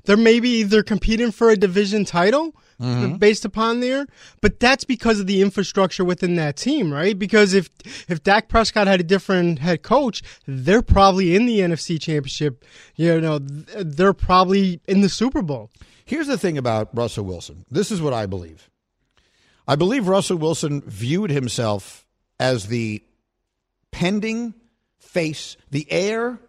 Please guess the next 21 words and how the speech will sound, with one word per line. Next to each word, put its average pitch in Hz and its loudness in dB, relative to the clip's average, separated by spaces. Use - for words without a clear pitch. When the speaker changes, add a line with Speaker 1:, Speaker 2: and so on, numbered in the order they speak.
Speaker 2:
to 151 -6
being 151 -2
the 131 -4
face 151 -4
of 143 -2
the 127 -2
N 117 -2
F 107 -4
L. 85 -10
He 110 -14
certainly 147 -4
says 160 -4
all 170 2
the 151 -2
right 156 -2
things, 143 -4
does 135 -2
all 151 0
the 147 -2
right 143 -4
things, 139 -8